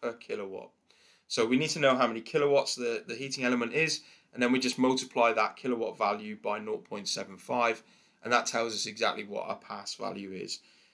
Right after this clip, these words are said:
If that pass value is greater than five milliamps, when you work it out, the, uh, the maximum pass limit we need to apply to that is, is five milliamps. So if you do do the calculation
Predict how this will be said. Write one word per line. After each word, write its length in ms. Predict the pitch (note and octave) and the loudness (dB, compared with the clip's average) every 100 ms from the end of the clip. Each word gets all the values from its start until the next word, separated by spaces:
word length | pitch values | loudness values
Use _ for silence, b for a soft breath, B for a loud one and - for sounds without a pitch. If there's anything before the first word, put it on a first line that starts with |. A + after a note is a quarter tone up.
| b b b _ - | b b b _ 6
If 180 | F#3 F#3 | 6 8
that 200 | F3+ - | 6 8
pass 220 | F3+ D3+ | 6 6
value 300 | D#3+ C#3+ C3+ | 6 4 4
is 260 | C3 B2 - _ _ | 2 0 -2 _ _
greater 320 | C#3 E3 E3 | 4 4 2
than 160 | E3+ E3+ | -2 -2
five 320 | - E3 D#3+ | 4 6 6
milliamps, 480 | E3 E3 F3 E3+ - | 2 -2 0 -2 -4
when 100 | D3 | -4
you 100 | C#3+ | 0
work 280 | D3+ D3+ D3+ | 2 2 2
it 80 | D3 | 4
out, 260 | D3 D3 - b b _ _ | 6 4 -4 b b _ _
the, 300 | C3 B2+ A#2+ | 2 4 6
uh, 180 | A#2 A#2 | 8 6
the 120 | A2 | 4
maximum 580 | A2+ C3+ C#3+ - - B2 | -2 2 2 0 -2 -2
pass 320 | A#2+ B2+ - | 0 0 0
limit 280 | A#2 G#2+ G#2+ | -4 -6 -8
we 80 | A2 | -10
need 180 | A2+ G#2+ | -10 -10
to 100 | G#2 | -12
apply 340 | - A2 G#2+ | -8 -4 -4
to 120 | G#2+ | -6
that 280 | F2 G2+ - _ b b b A2+ | -6 -6 -6 _ b b b -6
is, 220 | G#2+ - | -6 -4
is 180 | A2+ - | -6 -4
five 340 | G#2+ G2+ G2+ | 0 0 -2
milliamps. 460 | G#2 G2 F#2 F2+ - b b | -6 -6 -8 -12 -16 b b
So 120 | - | 0
if 100 | C#3 | 0
you 80 | D3+ | 2
do 160 | D3+ D3 | 0 2
do 120 | C#3+ | 2
the 80 | C3+ | 4
calculation 880 | C#3 C3 C3 B2+ B2+ C3+ B2+ B2+ | 2 2 2 2 2 2 2 2